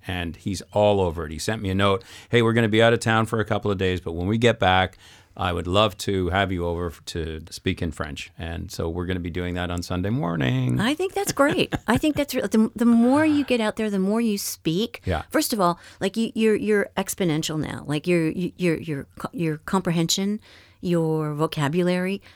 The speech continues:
Speaker 2: have, have improved tremendously
Speaker 1: Except
Speaker 2: because
Speaker 1: I, <laughs> I can never get the French phrase of the day, but
Speaker 2: Well,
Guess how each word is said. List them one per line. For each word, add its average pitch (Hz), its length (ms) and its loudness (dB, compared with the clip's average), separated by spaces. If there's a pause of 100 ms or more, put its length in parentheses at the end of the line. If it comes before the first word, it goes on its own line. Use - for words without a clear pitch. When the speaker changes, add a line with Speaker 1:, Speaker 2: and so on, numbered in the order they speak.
Speaker 2:
have, 160 240 -4 (320)
have 165 220 -4
improved 170 580 -4
tremendously 190 540 -2
Speaker 1:
Except 156 240 0
Speaker 2:
because 208 200 2 (100)
Speaker 1:
I, 131 40 4
<laughs> - 20 4
I - 20 4
can 107 280 0
never 101 260 4
get 95 200 2
the 92 80 0
French 95 280 0
phrase 90 280 0
of 82 60 -4
the 82 100 -4
day, 85 300 -4
but 80 200 -12 (1040)
Speaker 2:
Well, 190 360 -2